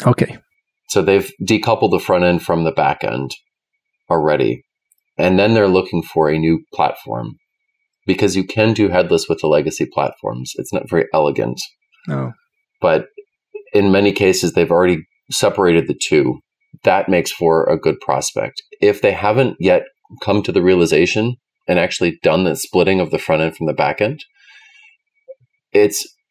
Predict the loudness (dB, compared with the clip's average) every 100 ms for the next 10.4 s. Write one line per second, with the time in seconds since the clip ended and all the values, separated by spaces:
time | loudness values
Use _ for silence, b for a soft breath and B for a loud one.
0 | -10 -2 2 4 2 2 0 0 -2 0
1 | 0 0 0 -2 -4 _ _ b b b
2 | b _ _ _ _ _ -2 2 2 0
3 | -2 -2 -10 _ -2 2 6 4 2 -2
4 | 0 0 0 -2 -2 -2 -2 -2 -4 -6
5 | -6 -6 -2 -4 -4 -10 -8 -6 -6 -2
6 | 0 2 2 0 -2 2 2 2 2 2
7 | 0 -2 -8 _ -6 0 0 0 0 2
8 | 2 0 -2 0 -2 -2 -4 -2 0 0
9 | -4 -4 -4 -4 -8 -8 -2 -2 0 -2
10 | -4 _ -4 -4